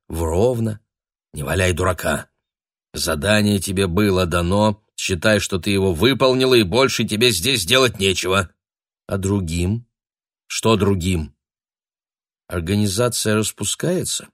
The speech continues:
«Нет, не распускается. Но это не твоё дело, ясно? Для тебя она больше не существует. Всё. Даю тебе неделю сроку. У меня есть для тебя совершенно железный марш-бефель.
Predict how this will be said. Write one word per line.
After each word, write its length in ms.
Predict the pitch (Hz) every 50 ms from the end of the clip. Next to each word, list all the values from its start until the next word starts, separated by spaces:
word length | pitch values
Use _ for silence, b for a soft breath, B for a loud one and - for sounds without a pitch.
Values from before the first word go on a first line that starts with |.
| _ _ _ _ _ _ _ _ _ _ _ _ _ _ _ _
«Нет, 360 | - 85 92 101 131 143 135 110
не 100 | 110 120
распускается. 1120 | 120 120 - - - 127 - - - - 110 95 82 80 78 - - - - 95 87 - - _ _ _ _ _ _ _
Но 100 | 87 90
это 160 | 107 104 113
не 140 | 104 107 113
твоё 400 | 110 - 87 104 110 104 107 123
дело, 320 | 113 90 85 110 104 85 85
ясно? 520 | 85 85 120 135 131 - 98 78 67 - _ _ _ _ _ _ _ _ _ _ _ _
Для 200 | 78 76 90 85
тебя 360 | - 87 85 80 107 123 127
она 140 | 117 98 90
больше 340 | 87 95 107 104 - 101 101
не 80 | 107
существует. 800 | 101 - 113 113 110 - 110 104 - - 87 90 85 82 80 - _ _ _ _ _ _
Всё. 480 | - - - 127 123 120 110 98 80 - _ _ _ _ _ _ _ _ _ _ _ _ _
Даю 220 | 92 101 123 135
тебе 220 | 120 117 123 123 120
неделю 380 | 117 120 110 107 139 127 120
сроку. 560 | 107 - 120 107 107 95 80 92 90 87 76 - _ _ _ _ _ _ _ _ _ _ _ _ _ _ -
У 100 | 71 80
меня 220 | 92 104 117 123
есть 320 | 120 123 135 135 117 85 78
для 120 | 98 98
тебя 280 | - 120 110 120 117 104
совершенно 680 | - - 110 110 107 - - - 135 135 120 110 107
железный 580 | 90 80 101 107 113 117 113 95 80 95 98 92
марш-бефель. 1000 | 95 110 110 101 82 80 80 82 104 98 - - 123 117 98 87 76 71 -